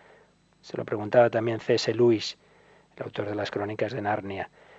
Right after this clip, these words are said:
Eh, ¿cómo un, si todo proviniera simplemente de la materia, la materia ha generado seres que se hacen estas preguntas, que tienen deseos de infinito, que tienen deseos de vida eterna?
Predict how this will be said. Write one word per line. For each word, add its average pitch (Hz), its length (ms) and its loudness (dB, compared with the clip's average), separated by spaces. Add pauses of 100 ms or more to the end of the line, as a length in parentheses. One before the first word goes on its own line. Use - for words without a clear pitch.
(380)
Eh, - 240 -6
¿cómo 170 480 4
un, 147 420 0
si 120 320 -2
todo 143 320 4
proviniera 127 460 2
simplemente 135 580 4
de 127 60 6
la 120 100 4
materia, 120 420 2
la 120 120 2
materia 127 360 4
ha 123 40 4
generado 127 500 2
seres 131 400 4
que 139 160 6
se 147 160 8
hacen 139 240 6
estas 127 320 2
preguntas, 160 680 0
que 139 120 6
tienen 170 320 8
deseos 156 520 10
de 151 60 2
infinito, 160 600 2
que 147 120 8
tienen 160 340 6
deseos 147 400 8
de 143 100 6
vida 143 200 6
eterna? 131 460 4